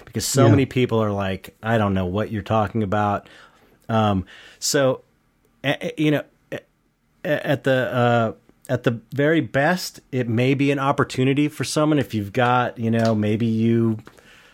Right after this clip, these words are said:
Speaker 1: <sighs> you know, you, you're, you're an artist and you're broke and you've got, uh, an extra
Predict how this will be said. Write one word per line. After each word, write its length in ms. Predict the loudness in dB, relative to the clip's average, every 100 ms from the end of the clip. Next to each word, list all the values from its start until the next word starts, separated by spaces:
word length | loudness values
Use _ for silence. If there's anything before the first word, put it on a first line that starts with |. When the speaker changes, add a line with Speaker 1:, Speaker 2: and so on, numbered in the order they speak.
| _ _ _ _ -16
Speaker 1:
<sighs> 800 | -12 -12 -14 -20 _ _ _ -4
you 160 | 0
know, 220 | 2 0 -4
you, 180 | 0 0
you're, 340 | 2 2 2
you're 260 | 2 0 0
an 60 |
artist 500 | 0 0 2 0 0
and 100 | 0
you're 120 | 0 0
broke 400 | 2 2 2 0
and 120 | -2
you've 220 | -4 -4
got, 460 | -2 0 0 -4 -6
uh, 540 | -6 -4 -4 -6 -8
an 140 | -6 -4
extra 600 | -4 -4 -2 0 0